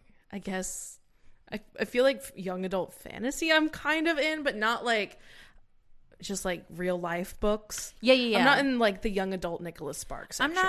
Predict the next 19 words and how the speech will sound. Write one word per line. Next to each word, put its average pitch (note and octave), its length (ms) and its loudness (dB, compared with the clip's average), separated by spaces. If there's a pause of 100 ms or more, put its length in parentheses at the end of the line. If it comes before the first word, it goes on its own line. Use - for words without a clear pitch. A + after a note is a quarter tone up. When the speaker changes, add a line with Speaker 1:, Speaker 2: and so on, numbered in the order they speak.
Speaker 1:
section. A3 120 -12
Speaker 2:
reading B3+ 680 -4
Speaker 1:
You C#4 180 8
know. F#3+ 280 4
Speaker 2:
<laughs> G#3 60 -8
the G#3+ 100 0
young G#3 200 0
adult, G3+ 260 0
<laughs> - 20 -16
yeah, C4 480 8
young A3+ 240 2
adult G#3+ 260 2
Nicholas G3+ 280 -4
Sparks. E3+ 320 -6
I'm G3 60 -8
not F3 200 -8
there. - 280 -8 (1040)
So, B3+ 480 4
um, G#3+ 520 4